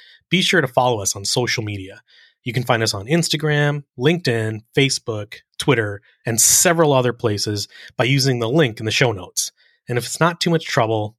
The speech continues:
we'd love for you to leave a review and share this episode with some of your friends. Your support means everything to us, and we can't wait to connect with you online. Now, let's get back to the show.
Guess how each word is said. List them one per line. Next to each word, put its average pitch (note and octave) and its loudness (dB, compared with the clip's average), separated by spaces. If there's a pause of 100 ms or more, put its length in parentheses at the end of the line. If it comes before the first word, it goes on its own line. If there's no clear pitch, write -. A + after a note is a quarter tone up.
we'd G#2+ -6
love A#2 2
for A#2 -6
you G#2+ -6
to G#2 -8
leave G2 -10
a G2 -8
review F#2 -10 (300)
and G#2 -4
share C#3+ 4
this C#3 -2
episode A2+ 0
with G2 -6
some A2 0
of G2 -8
your F#2+ -8
friends. - -8 (380)
Your B2 2
support C#3+ 2
means A#2+ -2 (160)
everything G#2+ -2
to A2 -6
us, F#2+ -6
and A2+ -4
we A#2 -8
can't D3 0
wait A2 -6
to - -4
connect G2+ -12
with G2 -12
you G2 -12
online. F#2 -12 (480)
Now, A#2 0 (260)
let's G2 -6
get - -2
back B2 2
to D3+ 2
the C#3+ 4
show. G3 0